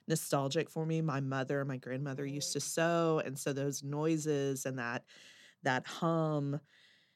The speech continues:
Speaker 1: is just something that helps me feel connected to my women, to my people, to my sisters, and the opportunity to, to take what you're feeling inside and,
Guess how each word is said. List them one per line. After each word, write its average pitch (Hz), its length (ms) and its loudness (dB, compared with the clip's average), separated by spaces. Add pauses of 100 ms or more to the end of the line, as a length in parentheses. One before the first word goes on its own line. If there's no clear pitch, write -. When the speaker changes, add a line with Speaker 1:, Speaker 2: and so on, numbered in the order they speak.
(220)
Speaker 1:
is 175 220 2
just 208 200 2
something 165 460 2
that 139 360 2 (540)
helps 190 320 2
me 170 180 2
feel 156 480 2
connected 190 800 -2 (380)
to 147 680 2 (400)
my 139 220 0
women, 165 500 0
to - 140 -8
my 127 180 -2
people, 175 560 -2
to - 140 -6
my 131 140 -4
sisters, 156 920 -2 (580)
and 165 560 2 (300)
the 180 120 4
opportunity 190 760 0
to, 156 640 0 (440)
to 165 120 0
take 220 420 0
what 180 140 2
you're 143 100 -4
feeling 175 460 2
inside 127 540 0
and, 143 260 -2